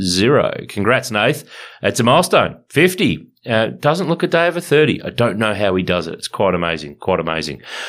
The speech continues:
Um, right, I'm done. Next week, bit going on. V eight Sleuth podcast next Wednesday. Uh, Will Dale and I are back in the studio for another Q and A episode.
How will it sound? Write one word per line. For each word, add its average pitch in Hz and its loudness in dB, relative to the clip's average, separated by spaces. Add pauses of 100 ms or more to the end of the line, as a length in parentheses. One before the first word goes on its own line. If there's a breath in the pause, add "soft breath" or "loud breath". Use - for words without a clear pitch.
Um, 117 0 (100)
right, 127 2
I'm 139 2
done. 104 2
Next 151 0
week, 185 2 (240)
bit 143 0
going 113 2
on. 90 0 (260)
V 143 6
eight 139 4
Sleuth 135 2
podcast 135 0
next 95 -4
Wednesday. 131 2 (240 loud breath)
Uh, 87 0
Will 139 4
Dale 127 4
and 110 0
I 104 4
are 98 0
back 127 0
in 113 2
the 98 0
studio 98 2
for 104 0
another 92 0
Q 135 0
and 104 2
A 90 0
episode. 220 4